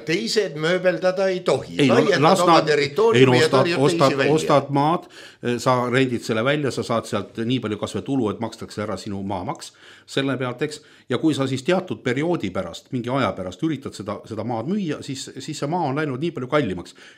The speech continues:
Speaker 2: Küsimus on selles, kas selle maa väärtus on tõusnud. Raha on läinud odavamaks.
Speaker 1: Jah.
Speaker 2: Aga, aga ütleme niimoodi, et nominaalis ei ole sa siis selles suhtes kaotanud, kuigi sa saad rohkem raha,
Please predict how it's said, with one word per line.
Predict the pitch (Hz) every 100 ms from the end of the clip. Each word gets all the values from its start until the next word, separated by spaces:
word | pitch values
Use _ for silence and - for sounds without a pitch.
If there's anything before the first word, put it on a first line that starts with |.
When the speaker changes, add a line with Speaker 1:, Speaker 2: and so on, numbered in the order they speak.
| -
Speaker 2:
Küsimus | 214 233 - 98 92
on | 120
selles, | 117 190 101 -
kas | - -
selle | 127
maa | 151 185 139
väärtus | 170 180 107 - 98
on | 107 113
tõusnud. | 190 165 95 - - - -
Raha | 95 147 101 110
on | 110
läinud | 120 151
odavamaks. | 180 110 80 - - _ -
Speaker 1:
Jah. | 104 117
Speaker 2:
Aga, | 139 135
aga | 120 113 120
ütleme | 156 123 117
niimoodi, | 160 131 104
et | 151
nominaalis | 208 175 104 95 90 123
ei |
ole | 131 123
sa | 113 104
siis | 113
selles | 160 160 117
suhtes | 117 - -
kaotanud, | - 202 - 120 113 - - -
kuigi | - 151 143
sa | - 95
saad | 107
rohkem | 170 190 127 110
raha, | 113 120